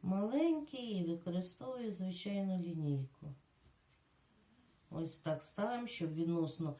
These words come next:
оцеї точки, цієї лінії була наша пряма. А ну ще раз виміряємо. Ага, чомусь ми з'їхали вниз.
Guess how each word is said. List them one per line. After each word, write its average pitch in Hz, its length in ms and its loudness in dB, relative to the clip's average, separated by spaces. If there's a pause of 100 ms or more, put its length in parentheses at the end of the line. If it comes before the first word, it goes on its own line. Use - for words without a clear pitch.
(400)
оцеї 147 540 4
точки, 247 680 -2 (1900)
цієї 165 320 4
лінії 262 540 0 (840)
була 175 420 2
наша 170 500 0
пряма. 143 600 2 (880)
А 147 80 -4
ну 147 260 2
ще 147 320 -2
раз 143 300 -2
виміряємо. 240 880 -4 (1500)
Ага, 147 380 0
чомусь 170 480 0
ми 147 160 2
з'їхали 139 720 0 (720)
вниз. 170 720 0